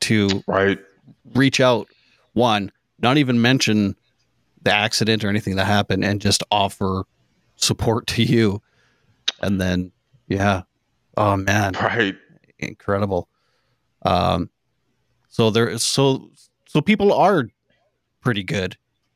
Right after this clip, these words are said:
Speaker 1: in general. <laughs> I mean,
Speaker 2: I think so.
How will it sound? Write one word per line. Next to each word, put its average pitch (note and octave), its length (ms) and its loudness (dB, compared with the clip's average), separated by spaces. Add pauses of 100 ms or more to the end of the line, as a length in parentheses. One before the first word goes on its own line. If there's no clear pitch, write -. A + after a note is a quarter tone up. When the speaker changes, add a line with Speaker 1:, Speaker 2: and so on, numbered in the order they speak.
(280)
Speaker 1:
in - 120 -6
general. A2+ 540 -2 (400)
<laughs> - 0 -
I - 1120 -2
mean, D3+ 100 0
Speaker 2:
I E3+ 140 2
think A#2 200 0
so. F#2+ 400 2